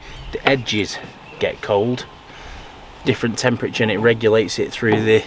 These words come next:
the outer sort of skin of the cool box. If you know,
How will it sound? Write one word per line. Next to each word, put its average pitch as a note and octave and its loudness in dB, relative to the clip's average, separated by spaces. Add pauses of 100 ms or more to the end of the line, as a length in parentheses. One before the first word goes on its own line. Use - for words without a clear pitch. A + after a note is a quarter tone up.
(260)
the A2 2
outer A2 -2
sort A2 0
of G#2 -2 (500)
skin - 2
of G#2+ -2
the G#2 4 (400)
cool B2 -2
box. B2+ 2
If D#3+ 2
you C#3 4
know, C#3 4